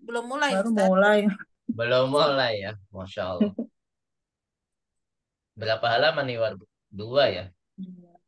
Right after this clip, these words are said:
Speaker 3: Tayyib, ana aqra lakunna awalan wa antunna tasma'na wa tadbitna dhabtan kamilan. Saya baca seluruh hiwar, ada dua halaman. Dua,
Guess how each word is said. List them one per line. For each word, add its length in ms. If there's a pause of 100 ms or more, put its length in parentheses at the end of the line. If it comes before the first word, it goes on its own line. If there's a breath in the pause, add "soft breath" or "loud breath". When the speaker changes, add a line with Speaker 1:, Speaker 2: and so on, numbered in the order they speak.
(960)
Speaker 3:
Tayyib, 240
ana 320
aqra 240
lakunna 480 (160)
awalan 400
wa 160
antunna 640
tasma'na 720
wa 240
tadbitna 880
dhabtan 560
kamilan. 560 (720)
Saya 560
baca 480
seluruh 560
hiwar, 640
ada 240
dua 240
halaman. 480 (1200)
Dua, 880